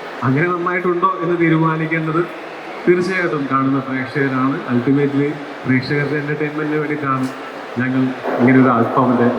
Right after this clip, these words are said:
ഭാഗമാകുന്നത് തന്നെ. അപ്പോൾ ജാനുവരി രണ്ടാം തീയതി ഞങ്ങൾ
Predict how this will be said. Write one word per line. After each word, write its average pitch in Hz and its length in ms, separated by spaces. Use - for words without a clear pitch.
ഭാഗമാകുന്നത് 113 680
തന്നെ. - 200
അപ്പോൾ 120 200
ജാനുവരി 123 340
രണ്ടാം 123 240
തീയതി 135 200
ഞങ്ങൾ 123 200